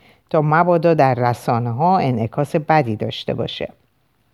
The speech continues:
در نهایت ارنست به اندرس‌های دوستانش اعتنای چندانی نکرد. همشون بزدل بودن و درگیر ظاهر چیزها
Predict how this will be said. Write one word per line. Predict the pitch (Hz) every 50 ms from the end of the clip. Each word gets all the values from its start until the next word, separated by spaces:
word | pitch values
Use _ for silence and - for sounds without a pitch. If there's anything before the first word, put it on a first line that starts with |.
| _ _ _ _ _ _ _ _ _ _ _ _ _ _ _ _ _ _ _ _ _ _ _ _ _ _ _ _ _ _ _ _ _ -
در | 339 392 427 403
نهایت | 403 392 359 381 381 381 381 381 - -
ارنست | 233 233 220 208 208 240 254 - -
به | - 170
اندرس‌های | 165 160 151 151 151 135 131 131 - - 175 175 185 185
دوستانش | 147 131 127 - - - 156 151 170 190 - - -
اعتنای | 135 131 120 - - 120 113 123 127 117
چندانی | 120 - 131 123 117 113 113 123 143 185 208
نکرد. | 220 226 233 208 - - - - - - - _ _ _ _ _ _ _ _ _ _ _ _ _ _
همشون | - 302 294 294 285 285 - 269 269
بزدل | 233 190 165 156 139 135 143 160 151 127
بودن | 110 135 135 - - - - _ _ _ - 185 190 - -
و | 127
درگیر | 113 123 120 123 120 117 127 147 143 165 160
ظاهر | 143 127 131 127 120 117 127 160 165 156 117
چیزها | - - 123 120 - - - - - -